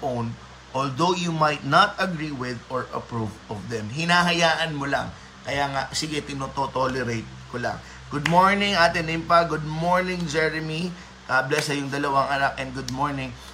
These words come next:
Tita Juanita. Now, why, why did I choose created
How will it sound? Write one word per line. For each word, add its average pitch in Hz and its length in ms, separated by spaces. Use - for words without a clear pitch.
Tita 143 240
Juanita. 123 480
Now, 151 220
why, 254 320
why 220 240
did 240 180
I 208 160
choose 202 320
created 165 640